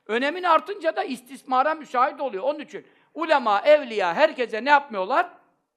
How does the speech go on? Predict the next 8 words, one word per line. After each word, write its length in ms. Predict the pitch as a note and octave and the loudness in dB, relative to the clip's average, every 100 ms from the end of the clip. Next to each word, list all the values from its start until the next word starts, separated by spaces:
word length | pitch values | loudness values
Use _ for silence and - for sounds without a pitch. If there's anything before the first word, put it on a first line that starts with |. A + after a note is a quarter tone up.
| _ _ _ _ | _ _ _ _
İcazet 680 | A3+ A#3 A#3+ A#3+ D#4+ - - _ _ _ _ _ _ _ _ _ _ | -4 4 4 6 4 4 -6 _ _ _ _ _ _ _ _ _ _
vermiyor. 600 | D#3 A#3+ D4+ D#4 D4 - | -2 0 0 2 0 0
Çünkü 280 | - A3 A3 | -6 -14 -2
bazı 260 | B3+ C#4+ B3 | 0 0 -2
kere 180 | B3+ A#3 | -4 -2
icazet 540 | A3+ B3+ C4+ D4 - | -2 -2 -2 -6 -6
alan 300 | A#3+ A#3+ A#3 | -4 0 0
adam 440 | A3+ G#3 C4+ D#4+ | -2 0 0 0